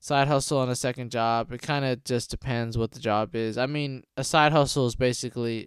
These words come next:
other money besides your main income, so I guess a second job would count as a side hustle. But anyways, yeah, I mean, how I look at it, I kinda like to do things that interest me. Like, for example, I like, well, ever since I was, like,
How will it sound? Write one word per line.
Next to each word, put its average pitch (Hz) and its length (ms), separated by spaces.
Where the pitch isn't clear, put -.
other 123 260
money 120 440
besides 117 420
your 113 80
main 117 260
income, 110 420
so 110 160
I 107 140
guess 113 180
a 113 60
second 113 300
job 110 260
would 113 120
count 117 220
as 113 100
a 117 60
side 110 240
hustle. 120 240
But 113 120
anyways, 107 500
yeah, 120 380
I 123 140
mean, 135 320
how 143 200
I 151 160
look 160 260
at 151 140
it, 156 260
I 131 100
kinda 160 320
like 139 240
to 143 100
do 131 200
things 127 420
that 113 240
interest 123 420
me. 113 220
Like, 104 180
for 120 140
example, 113 400
I 107 80
like, 107 360
well, 139 200
ever 151 240
since 160 240
I 139 100
was, 127 220
like, 117 380